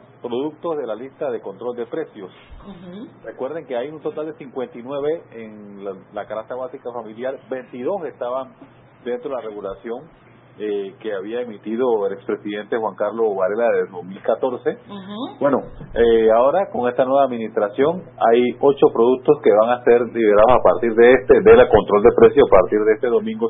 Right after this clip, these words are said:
Speaker 1: siete de julio, y, eh, lo que se ha informado es que paulatinamente o progresivamente se incluirán otros productos o se excluirán otros productos dentro de esta lista de regulación de precios. Los que salieron en la oportunidad, en esta por-,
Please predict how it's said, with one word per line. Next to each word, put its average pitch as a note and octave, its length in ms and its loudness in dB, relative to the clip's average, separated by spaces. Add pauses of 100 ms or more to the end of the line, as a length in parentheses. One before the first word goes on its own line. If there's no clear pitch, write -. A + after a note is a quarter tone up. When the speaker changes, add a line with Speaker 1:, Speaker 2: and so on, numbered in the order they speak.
Speaker 1:
siete C3 180 0
de C#3+ 100 6
julio, C3+ 360 4 (840)
y, E3 100 4 (300)
eh, A#2 240 6
lo A2+ 160 4
que A2+ 140 2
se - 80 -2
ha - 20 -10
informado C#3+ 520 2
es C#3+ 60 -10
que D#3 160 4
paulatinamente D3 800 0
o C3+ 60 4
progresivamente C3 960 2 (380)
se A#2 160 4
incluirán A2 640 2
otros B2+ 380 2
productos A2 680 0
o G#2+ 160 4 (100)
se G#2 200 2
excluirán B2+ 680 2 (560)
otros C3 360 2
productos B2 580 -2 (360)
dentro D3 520 2 (100)
de A2 200 4
esta B2 340 4
lista A#2 280 0
de A#2+ 80 4
regulación G2 420 0
de G#2 100 0
precios. D3 380 2 (400)
Los A#2+ 280 4
que A#2+ 100 0 (160)
salieron D#3 440 2
en B2 120 -2
la A#2 80 4
oportunidad, A#2 480 0
en B2 80 0
esta C3 180 2
por-, A2+ 220 -2